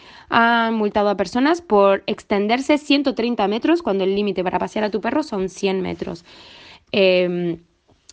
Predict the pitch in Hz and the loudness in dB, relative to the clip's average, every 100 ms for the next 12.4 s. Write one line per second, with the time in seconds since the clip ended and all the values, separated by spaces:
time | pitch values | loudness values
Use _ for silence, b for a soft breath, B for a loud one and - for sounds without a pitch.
0 | - 196 190 180 180 180 233 269 208 170 | -2 0 2 0 -2 -4 0 0 -2 -4
1 | 190 190 170 165 170 165 190 220 196 175 | -2 -2 -2 -2 -4 -4 -6 -4 -4 -2
2 | 180 165 - 165 160 156 B B B B | -2 -4 -4 -6 -6 -10 B B B B
3 | B B B B B _ _ _ _ _ | B B B B B _ _ _ _ _
4 | _ 226 202 190 185 180 185 185 185 180 | _ 2 2 4 2 2 2 0 0 -2
5 | 180 - _ _ _ _ _ 226 208 214 | -4 -10 _ _ _ _ _ 2 4 4
6 | 214 - 220 214 208 214 202 202 240 262 | 2 0 2 4 2 0 0 0 -2 -2
7 | 247 202 190 233 226 214 196 214 233 214 | 0 0 4 2 2 -2 0 -2 -2 0
8 | 180 175 196 190 180 208 202 - 196 190 | -2 0 0 0 -4 -4 -4 -2 -4 -2
9 | 185 175 214 339 466 - - 180 - 175 | -2 2 4 4 2 -4 -2 -2 -2 -2
10 | 175 175 175 175 170 170 165 165 - _ | 0 -2 -2 -2 -2 -4 -4 -8 -12 _
11 | - 175 180 175 170 170 170 208 190 175 | -6 -4 -2 0 0 -2 -2 -2 0 0
12 | 226 - 349 | -4 -2 -4